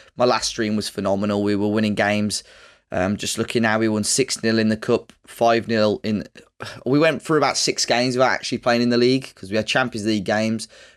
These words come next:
uh, the Portuguese Cup, the League Cup, which is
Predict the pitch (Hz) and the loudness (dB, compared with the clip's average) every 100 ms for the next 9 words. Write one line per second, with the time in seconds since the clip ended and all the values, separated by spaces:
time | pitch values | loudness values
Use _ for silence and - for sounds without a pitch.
0 | _ 117 107 101 - 135 95 110 113 - | _ 0 0 0 2 2 4 0 0 0
1 | 113 107 110 _ _ _ _ - 123 127 | -2 -2 -4 _ _ _ _ -2 2 4
2 | 127 107 120 104 - 98 113 | 4 0 -2 -2 -4 -4 -4